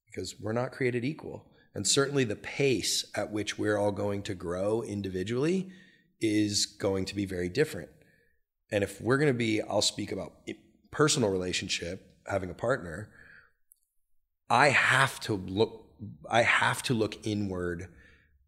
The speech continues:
to what acceptance means. Is that an unconditional acceptance or does it come with condition, right? If it's unconditional acceptance, the door is always open and you do not have to participate, and I accept you fully.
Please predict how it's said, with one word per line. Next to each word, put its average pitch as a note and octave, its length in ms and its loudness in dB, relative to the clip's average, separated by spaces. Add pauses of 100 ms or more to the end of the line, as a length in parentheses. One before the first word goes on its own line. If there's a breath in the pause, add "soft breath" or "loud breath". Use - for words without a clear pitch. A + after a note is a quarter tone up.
(400)
to A#2 120 0
what G#2+ 300 2
acceptance - 760 -4
means. E2 640 -10
Is F#2 120 -10
that F#2+ 160 0
an F#2+ 120 0
unconditional G#2+ 800 0
acceptance D#3+ 580 0
or A#2 60 0
does G2 180 -2
it G#2 80 -6
come G2+ 160 -4
with G2+ 180 -2
condition, F2+ 640 -6 (600)
right? F2+ 240 -6 (680 loud breath)
If A2+ 100 4
it's D3+ 140 4
unconditional D#3 800 6
acceptance, G2 580 0
the A2 80 -2
door C3+ 300 6
is B2 100 2
always A2+ 420 4
open G#2 400 0
and F#2 180 -6
you G#2 140 0
do A#2 140 4
not G2+ 340 -2
have G2 220 -6
to G2+ 80 -8
participate, G2+ 800 -4
and G2+ 100 0
I G2+ 80 2
accept F#2 440 -2
you F2+ 100 -6
fully. D#2+ 480 -10